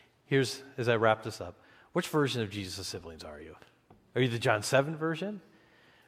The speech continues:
Or are you the Acts one fourteen version where they're praying and praising God?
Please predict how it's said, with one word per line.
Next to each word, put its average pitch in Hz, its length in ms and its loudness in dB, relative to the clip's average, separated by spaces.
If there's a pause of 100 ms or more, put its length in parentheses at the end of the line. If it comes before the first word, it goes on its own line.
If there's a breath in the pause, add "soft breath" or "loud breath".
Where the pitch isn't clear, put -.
Or 127 80 0
are - 20 2
you 131 80 2
the 117 140 0
Acts - 260 -4
one 101 220 -2
fourteen 95 480 -8
version 87 340 -12 (380)
where 107 80 -6
they're 98 80 -6
praying 127 500 -2
and 95 100 -6
praising 101 380 -6
God? 82 420 -14